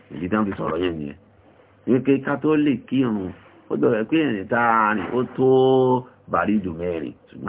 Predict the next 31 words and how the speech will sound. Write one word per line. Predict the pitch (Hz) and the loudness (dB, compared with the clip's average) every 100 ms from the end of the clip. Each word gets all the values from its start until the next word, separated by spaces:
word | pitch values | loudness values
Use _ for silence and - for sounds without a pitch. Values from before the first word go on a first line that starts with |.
| - | -8
hadith | 80 85 85 | -8 -8 -10
yẹn | 64 | -14
ò | 57 | -12
lálàáfíà. | 62 52 - 50 - _ _ _ _ _ 1017 1017 880 _ _ _ - - - - | -12 -12 -18 -20 -20 _ _ _ _ _ _ _ _ _ _ _ -20 -20 -10 2
Ṣé | 123 | 4
a | 123 | 4
ti | 117 | 6
gbọ́ | 131 | 6
mi | 120 | 6
yé? | 120 127 - - - - - | 4 2 0 -18 -20 -14 2
Lórí | 135 180 | 4 4
pé | 190 | 4
ò | 208 139 | 4 6
lálàáfíà, | 160 147 127 139 113 | 6 4 2 0 2
Imam | 135 160 | 2 2
Shawkani | 131 107 113 127 123 | 2 -2 0 0 0
fi | |
kọ̀ | 117 98 | 0 2
yáda | 117 123 113 | 2 4 4
rẹ̀ | 104 | 2
mí | 110 120 | 2 0
pé, | 104 | 0
"Wa | 107 104 | 2 2
in | 107 101 | 0 0
kana | 131 135 135 113 | 2 4 4 0
duna | 104 117 135 139 147 160 170 - - - - | 0 -2 2 2 4 2 0 -10 -20 -16 -4
baridi," | 101 107 104 95 | 0 2 0 0
kódà | 101 127 104 | 2 4 2
kó | |
mọ́tò | 107 110 95 | 0 -2 -2
bàrídù. | 87 71 60 | -4 -6 -14